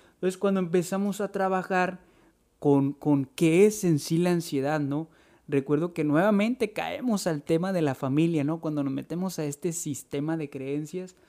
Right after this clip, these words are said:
y entramos de golpe al tema familia, recuerdo que el,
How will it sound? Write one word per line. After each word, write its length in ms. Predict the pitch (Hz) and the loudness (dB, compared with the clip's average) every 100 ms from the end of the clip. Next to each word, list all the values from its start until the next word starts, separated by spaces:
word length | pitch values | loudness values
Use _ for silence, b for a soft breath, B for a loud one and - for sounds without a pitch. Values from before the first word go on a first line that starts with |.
| b b b | b b b
y 120 | 139 | 0
entramos 460 | 139 131 156 180 175 | 2 2 -2 -2 -2
de 80 | 143 | 0
golpe 580 | 139 151 147 175 175 _ _ _ _ _ _ | 2 0 -2 -6 -6 _ _ _ _ _ _
al 180 | - 127 | -6 -6
tema 300 | - 156 185 | -2 0 0
familia, 640 | 170 131 160 180 135 131 _ b b b b | -4 -4 -2 -2 -4 -6 _ b b b b
recuerdo 440 | 135 143 143 165 | -12 -6 -4 -4
que 260 | 165 139 143 | -4 -4 -4
el, 220 | - - | -8 -14